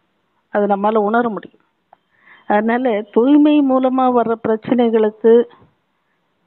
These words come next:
பதில் கொடுக்கணும் அப்படின்னு சொன்னா தூய்மையினுடைய சக்தியால தான் அது முடியும். அடுத்து இன்னொரு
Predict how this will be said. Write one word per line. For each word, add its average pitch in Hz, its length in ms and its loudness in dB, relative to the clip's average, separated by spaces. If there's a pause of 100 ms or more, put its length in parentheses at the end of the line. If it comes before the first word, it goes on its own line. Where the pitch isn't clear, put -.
(920)
பதில் 202 400 -4 (420)
கொடுக்கணும் 208 400 -2
அப்படின்னு 196 320 -2
சொன்னா 196 320 -4 (920)
தூய்மையினுடைய 220 720 2
சக்தியால 202 600 -2
தான் 269 200 -2 (480)
அது 185 200 -4
முடியும். 185 420 -6 (1900)
அடுத்து 247 340 -2
இன்னொரு 254 380 0